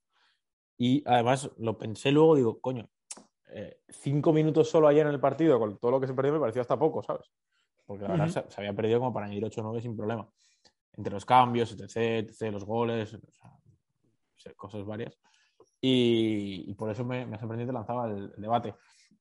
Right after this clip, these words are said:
Speaker 1: Eh, hablando de tiempo, eh, se nos ha pasado un poquito, en plan, son,
Speaker 2: Ujú.
Speaker 1: van cuarenta minutos, tampoco vamos a ca-, dar aquí la chapa. Eh, pero, eh, os invitamos a seguirnos en TikTok, ¿por qué? Bueno, si habéis llegado hasta aquí, enhorabuena,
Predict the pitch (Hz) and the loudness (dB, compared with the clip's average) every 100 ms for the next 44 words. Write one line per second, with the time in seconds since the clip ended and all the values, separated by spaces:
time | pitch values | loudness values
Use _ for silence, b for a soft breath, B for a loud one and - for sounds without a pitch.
0 | _ 120 120 120 113 - _ _ _ _ | _ 0 2 2 0 -4 _ _ _ _
1 | _ 113 123 151 151 156 165 165 175 - | _ 2 2 2 2 4 4 4 2 0
2 | 113 104 107 107 123 120 127 117 110 120 | -8 -8 -12 -8 -4 -4 -4 -6 -4 -4
3 | 120 123 - 101 98 95 92 90 101 101 | -2 -4 -8 -12 -10 -10 -14 -16 -14 -12
4 | 98 98 90 - 104 101 98 107 107 107 | -10 -10 -10 -14 -16 -16 -6 -4 -2 -4
5 | 110 113 123 104 127 107 107 104 101 110 | -4 -4 -4 -6 -10 -10 -8 -8 -10 -8
6 | 107 104 107 107 120 127 b b b b | -6 -6 -6 -6 -6 -8 b b b b
7 | _ - 151 139 135 120 156 170 180 202 | _ 4 8 8 8 6 8 10 10 6
8 | - 131 123 123 120 123 123 120 143 117 | 4 6 6 6 2 -2 -2 4 4 2
9 | - 139 123 - _ _ - 127 143 185 | 2 4 4 2 _ _ -12 -6 -4 -2
10 | 185 175 170 185 190 - _ - 123 131 | -4 -4 0 2 2 -2 _ -2 0 2
11 | 123 - _ 120 113 110 131 151 151 131 | 0 -2 _ -6 -4 -2 2 4 2 2
12 | 139 131 104 95 92 | 0 0 0 -4 -12